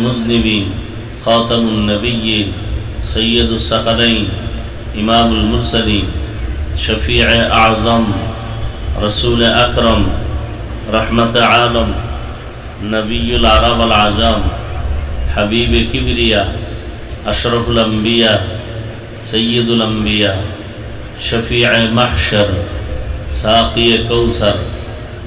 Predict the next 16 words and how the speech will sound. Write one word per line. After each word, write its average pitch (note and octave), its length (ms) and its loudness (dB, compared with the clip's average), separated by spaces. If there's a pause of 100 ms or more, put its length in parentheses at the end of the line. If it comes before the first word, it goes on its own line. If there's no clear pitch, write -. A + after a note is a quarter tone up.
آقا A2 480 4
انعام A2+ 500 2
دار، G#2 200 2 (920)
مدینہ A2 440 2 (240)
کا A2+ 160 0
تاجدار، A2+ 600 2 (1000)
آفتاب A2+ 640 2
نبوت، G#2+ 640 2 (960)
فخر A2+ 380 0
موجودات، A2 760 2 (960)
سید A#2 540 0
المخلوقات، A2+ 1120 2 (880)
حضرت A#2 340 0 (100)
محمد A#2 500 0
الرسول A2 640 0
اللہ G#2+ 720 0